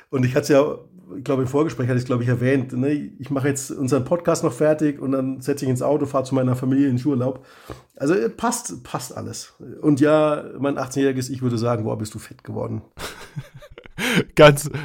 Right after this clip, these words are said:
Speaker 2: ganz plump, aber ehrlich, find ich gut. Ähm,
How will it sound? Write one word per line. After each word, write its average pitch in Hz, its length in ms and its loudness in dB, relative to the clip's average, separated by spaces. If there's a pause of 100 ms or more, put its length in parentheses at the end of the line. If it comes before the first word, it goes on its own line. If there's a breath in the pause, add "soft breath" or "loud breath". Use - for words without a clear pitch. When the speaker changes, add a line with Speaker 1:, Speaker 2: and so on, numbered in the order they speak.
(140)
Speaker 2:
ganz 139 240 4
plump, 156 420 2
aber 127 280 4
ehrlich, 135 380 2
find 131 160 -6
ich 127 80 -12
gut. 156 240 0 (560 loud breath)
Ähm, 120 400 6